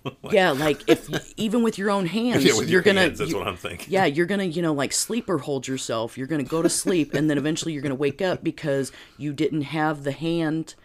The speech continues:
Speaker 2: the strength, the
Speaker 1: <laughs> I had no control over myself once I became unconscious, and it's bullshit. <laughs>
Speaker 2: you, you're not gonna be alive to finish cutting off the supply completely. You just cut it off enough to go unconscious. Once again,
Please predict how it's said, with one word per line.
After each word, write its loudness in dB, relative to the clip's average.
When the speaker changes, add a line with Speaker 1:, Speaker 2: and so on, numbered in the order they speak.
Speaker 2:
the -10
strength, -2
the 0
Speaker 1:
<laughs> -20
I -12
had 0
no 2
control 0
over 0
myself -2
once -6
I -4
became -4
unconscious, -6
and -12
it's -8
bullshit. -4
<laughs> -20
Speaker 2:
you, -8
you're -4
not -2
gonna -2
be -4
alive 0
to -6
finish -2
cutting -4
off -2
the -6
supply -4
completely. -4
You -6
just -6
cut -6
it -2
off -4
enough -4
to -4
go -2
unconscious. -6
Once -4
again, -4